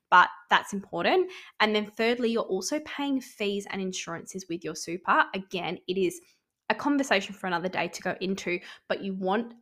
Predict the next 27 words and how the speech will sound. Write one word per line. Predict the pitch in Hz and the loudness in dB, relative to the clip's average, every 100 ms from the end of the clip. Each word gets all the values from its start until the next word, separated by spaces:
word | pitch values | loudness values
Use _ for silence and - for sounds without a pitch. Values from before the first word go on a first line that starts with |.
| - | 4
all | 220 220 | 8 10
of | 214 | 8
those | 185 185 185 | 2 0 0
to | 190 | -2
be | 185 | -2
in | 185 | -2
one | 190 175 190 | -4 -4 -4
fund. | - 196 226 339 339 | 2 4 6 4 2
Otherwise, | 202 202 202 196 | 0 2 0 0
you | 196 | -4
are | 202 - | -6 -8
paying | - - 220 277 311 | -10 -4 -2 0 -2
for | 302 | -2
those | 302 294 | -2 -2
insurances | 269 233 - 214 214 214 - | -2 -6 -2 -2 -2 -6 -6
and | 202 | -6
those | 196 190 - | -4 -6 -6
fees | 190 190 185 - | -4 -2 -4 -6
in | 196 | -4
more | 196 190 196 202 | -2 -2 -2 -4
than | 214 | -4
one | 202 190 | -6 -6
account, | - - 202 330 - - | -8 0 4 4 0 -12
which | - 254 | -8 4
basically | 269 330 359 359 359 | 6 6 2 4 4
means | 320 285 | 6 4
you're, | 254 | 4